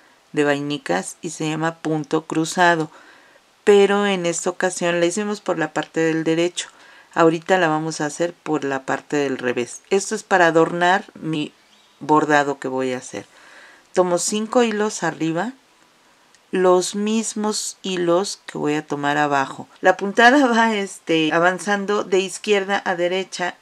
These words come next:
y mi aguja va entrando de derecha a izquierda. Tomo cinco hilos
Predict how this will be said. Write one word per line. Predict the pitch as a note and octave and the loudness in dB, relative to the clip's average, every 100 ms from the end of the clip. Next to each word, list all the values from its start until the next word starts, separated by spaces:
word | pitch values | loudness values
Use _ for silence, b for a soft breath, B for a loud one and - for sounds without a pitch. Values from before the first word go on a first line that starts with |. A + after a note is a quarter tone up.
| _ | _
y | - F#3 | -8 -4
mi | F#3 | -2
aguja | F3+ G3 G3 | -2 -4 -2
va | F3 | -4
entrando | E3+ E3 E3 D#3+ D#3+ | -4 -6 -6 -4 -4
de | D#3 D#3 | -4 -4
derecha | D#3+ F3 F3+ - A3+ - b b b b | -4 -4 -6 -6 -8 -10 b b b b
a | E3 | -8
izquierda. | D3 - - - C3 - - _ _ _ _ _ _ _ _ _ _ _ _ _ _ _ _ _ _ _ | -8 -8 -8 -6 -6 -10 -12 _ _ _ _ _ _ _ _ _ _ _ _ _ _ _ _ _ _ _
Tomo | G3+ G3 F3 E3 | 4 4 4 -2
cinco | E3 - F#3+ F#3+ F#3+ - G#3 | -4 -8 -8 -10 -8 -2 0
hilos | G3+ G3+ G3+ B3+ C#4+ - | 0 -2 -2 -2 -4 -12